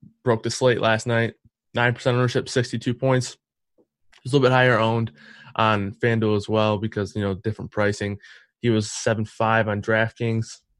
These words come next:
uh, six five on FanDuel. So big game. I played Dinwiddie over him. I don't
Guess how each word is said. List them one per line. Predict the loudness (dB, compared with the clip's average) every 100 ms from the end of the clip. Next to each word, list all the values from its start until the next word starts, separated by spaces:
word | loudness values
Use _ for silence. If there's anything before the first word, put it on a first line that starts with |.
| _ -8
uh, | -4 -4
six | -8 -8 -8 -8 -14
five | -4 0 2
on | 0
FanDuel. | 0 0 0 -2 -4
So | -2 -2 -2 -8 -20 -20 _ _ _ _
big | 4 6
game. | 4 4
I | 4
played | 4 2
Dinwiddie | 4 2 4 4
over | 4 2
him. | 2 2
I | 2
don't | 2 2 2